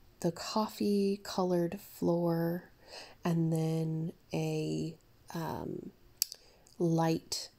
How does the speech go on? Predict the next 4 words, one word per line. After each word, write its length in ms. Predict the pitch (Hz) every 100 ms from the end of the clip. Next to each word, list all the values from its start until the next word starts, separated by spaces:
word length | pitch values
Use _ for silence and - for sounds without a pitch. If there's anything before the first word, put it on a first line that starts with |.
| - -
cabinet 680 | - - - - - - - - - - -
with 480 | 165 156 156 - - -
a 80 |
dark 560 | 160 - 156 160 - -